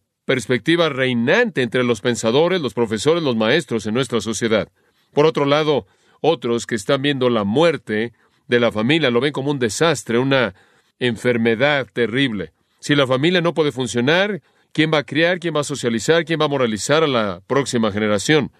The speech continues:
El doctor Armando Nicolai dos, de la Escuela Médica de Harvard, ve la tendencia a destruir la familia como una tendencia devastadora. Él apunta a las mujeres casadas con hijos trabajando afuera del hogar.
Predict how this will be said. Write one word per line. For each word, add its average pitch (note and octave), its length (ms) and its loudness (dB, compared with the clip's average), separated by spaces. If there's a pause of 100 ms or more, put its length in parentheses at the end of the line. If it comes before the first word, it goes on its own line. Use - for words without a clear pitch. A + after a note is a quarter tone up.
(240)
El B2 100 0
doctor B2+ 300 0
Armando C#3+ 360 0
Nicolai B2+ 420 0
dos, B2 520 -2 (320)
de B2+ 200 0
la B2 80 2
Escuela D3 400 -2
Médica C3+ 320 0
de A2+ 100 0
Harvard, A#2 460 0
ve C#3+ 340 0
la A2+ 260 -2
tendencia A2+ 840 -2 (380)
a A2 140 -4
destruir C3 340 -2
la F#3 100 2
familia C3 440 2
como B2 280 -2
una F3+ 160 0
tendencia D3+ 440 0
devastadora. B2+ 680 0 (400)
Él E3 180 0
apunta E3+ 480 -2
a C3+ 40 0
las C3 180 0
mujeres F#3 600 0
casadas C#3+ 600 0
con B2 220 0
hijos A#2 580 -2 (280)
trabajando B2+ 600 2
afuera B2+ 560 0
del A2+ 280 -2
hogar. A#2+ 360 0